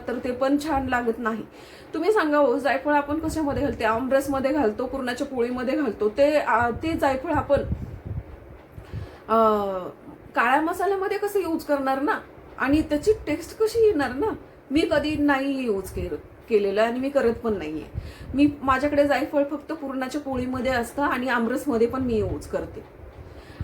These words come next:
आणि, अ, सुंठ वगैरे तर मी चहालाच यूज करते, बाकी कुठल्याही याला यूज करत नाहीये,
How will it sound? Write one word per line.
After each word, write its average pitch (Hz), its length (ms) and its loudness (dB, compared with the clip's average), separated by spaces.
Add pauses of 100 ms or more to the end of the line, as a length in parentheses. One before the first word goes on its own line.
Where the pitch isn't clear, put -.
(140)
आणि, 262 340 2
अ, 262 120 4 (640)
सुंठ 285 360 4
वगैरे 277 360 4
तर 294 120 -6
मी 294 140 4
चहालाच 269 560 -4
यूज 233 160 -2
करते, 220 280 2
बाकी 220 280 0
कुठल्याही 240 440 0
याला 208 140 0
यूज 190 240 -2
करत 165 300 -6
नाहीये, 170 320 -12